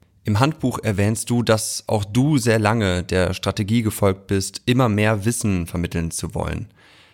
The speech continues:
Wann hast du denn verstanden, dass einfach nur mehr Informationen und immer neue Artikel über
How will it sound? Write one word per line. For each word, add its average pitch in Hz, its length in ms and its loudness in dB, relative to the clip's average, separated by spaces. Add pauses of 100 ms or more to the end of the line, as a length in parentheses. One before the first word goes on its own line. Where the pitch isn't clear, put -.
(180)
Wann 127 380 0
hast 120 360 -8
du 127 80 0
denn 127 220 2
verstanden, 110 640 -2
dass - 320 -6
einfach 107 320 -4
nur 104 200 0
mehr 98 400 2
Informationen 104 840 -2
und 101 240 -4
immer 107 180 0
neue 104 380 2
Artikel 107 420 -2
über 90 460 0